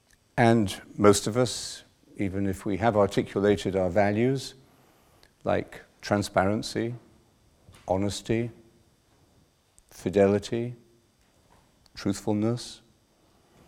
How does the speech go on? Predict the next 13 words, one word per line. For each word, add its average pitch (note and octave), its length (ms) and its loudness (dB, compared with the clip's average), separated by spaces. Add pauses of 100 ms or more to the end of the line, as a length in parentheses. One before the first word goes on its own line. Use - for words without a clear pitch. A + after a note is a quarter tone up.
(800)
under F#2+ 220 0
pressure, B2+ 520 2 (760)
we're F#2+ 140 -2
quite G2+ 340 2
ready G2+ 280 2
to - 360 -6
suspend A2 800 2 (120)
those F#2 220 2
values F2+ 560 -2 (1080)
because - 260 -8
of E2+ 80 -6
special F#2+ 340 0
circumstances. G#2 920 0